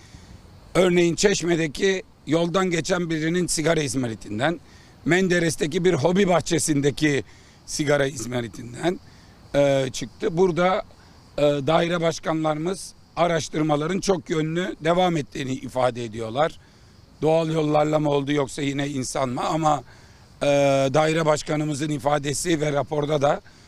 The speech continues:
bu tip yangınların yüzde doksan sekizi insan kaynaklı oluyor. O yüzden öncelikle her bir vatandaşımızı böyle büyük acıları yaşamamak için dikkatli olmaya, sorumlu olmaya davet ediyoruz.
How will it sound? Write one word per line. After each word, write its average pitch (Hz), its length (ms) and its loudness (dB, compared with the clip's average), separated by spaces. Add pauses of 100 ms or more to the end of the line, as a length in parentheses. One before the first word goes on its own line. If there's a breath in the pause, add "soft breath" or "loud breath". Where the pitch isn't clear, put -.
(240 loud breath)
bu 202 160 4
tip 151 180 0
yangınların 147 540 0
yüzde 160 360 -2
doksan 147 320 -2
sekizi 139 380 -2
insan 151 340 2
kaynaklı 110 480 -2
oluyor. 120 320 -4 (480 loud breath)
O 185 100 6
yüzden 185 340 0
öncelikle 175 540 -2
her 185 200 2
bir 165 100 -4
vatandaşımızı 139 1000 -2 (560 loud breath)
böyle 180 300 2
büyük 170 240 0
acıları 165 400 0
yaşamamak 151 680 2
için 170 320 -2 (400 loud breath)
dikkatli 160 460 0
olmaya, 147 380 0
sorumlu 156 400 0
olmaya 151 300 2
davet 127 320 0
ediyoruz. 98 480 -14